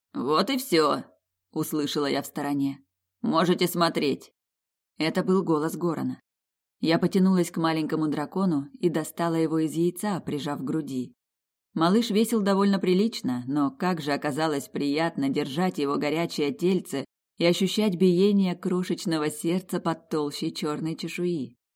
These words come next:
"Я научу тебя, как тренировать его и как найти к нему подход". Наталья Тихая вышла из темноты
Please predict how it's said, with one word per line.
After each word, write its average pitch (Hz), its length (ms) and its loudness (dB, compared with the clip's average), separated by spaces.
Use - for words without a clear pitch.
"Я 320 200 4
научу 302 400 4
тебя, 190 240 4
как 185 200 -2
тренировать 190 640 2
его 170 160 2
и 165 100 2
как 208 220 0
найти 196 320 2
к 233 60 -4
нему 202 260 4
подход". 180 520 -4
Наталья 180 520 2
Тихая 143 460 -2
вышла 143 280 -4
из 139 160 -2
темноты 147 560 -2